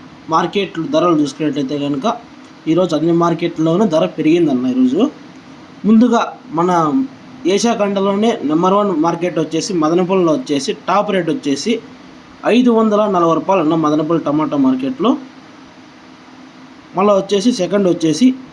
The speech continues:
అనంతపురం. అనంతపురంలో పదహైదు కిలోల బాక్సెస్ మాత్రమే ఉంటాయి. టాప్ రేట్ వచ్చేసి ఆడ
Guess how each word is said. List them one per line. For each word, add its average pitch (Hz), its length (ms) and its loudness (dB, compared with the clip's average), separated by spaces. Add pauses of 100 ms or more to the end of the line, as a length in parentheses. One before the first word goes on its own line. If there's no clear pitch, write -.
(140)
అనంతపురం. 196 500 2 (640)
అనంతపురంలో 214 540 2
పదహైదు 190 340 2
కిలోల 190 200 0 (100)
బాక్సెస్ 165 300 -2 (100)
మాత్రమే 160 280 0
ఉంటాయి. 147 320 0 (720)
టాప్ 220 220 0
రేట్ 233 180 2
వచ్చేసి 180 480 0 (460)
ఆడ 180 120 2